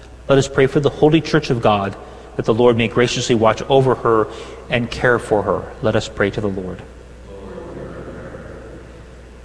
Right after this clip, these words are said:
For the peoples of all the world, that the Lord may graciously preserve harmony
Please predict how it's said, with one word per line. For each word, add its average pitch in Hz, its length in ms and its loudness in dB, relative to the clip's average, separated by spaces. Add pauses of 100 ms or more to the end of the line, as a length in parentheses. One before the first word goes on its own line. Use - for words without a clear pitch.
(920)
For 127 180 4
the 113 100 6
peoples 147 420 4
of 113 140 0
all 151 280 6
the 139 80 6
world, 107 360 4
that 107 80 0
the 104 80 -2
Lord 113 300 2
may 113 100 4
graciously 117 540 0
preserve 113 500 2
harmony 120 600 2